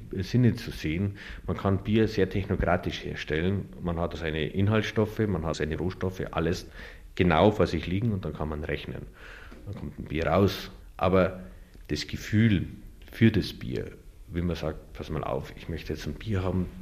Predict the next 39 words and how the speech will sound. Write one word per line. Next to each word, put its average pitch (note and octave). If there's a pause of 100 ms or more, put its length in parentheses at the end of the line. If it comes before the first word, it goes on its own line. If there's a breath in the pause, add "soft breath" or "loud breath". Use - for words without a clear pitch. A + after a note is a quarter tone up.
das D2
ein -
bisschen -
trockener A#2
ist G2+
im F#2+
Geschmack E2
wie F2+
andere G#2
Bockbiere, G2
ein F#2 (320 loud breath)
bisschen E2+
mussierend G#2
und E2+
leicht C#2
mit F#2
einer C2+ (180)
Hopfennote, G#2
die F#2+
hinten G2
rausgeht G2+ (300 loud breath)
und F2
wo F#2
ich F#2+
dann F2
auch D#2+
ein, D#2+
aus -
einem D#2
schlanken F2
Glas C2+
einen E2+
Bock D#2+
raustrinke.“ F#2+ (460)
Und F2 (160)
dann A#2
habe G2+
ich G2
eigentlich E2+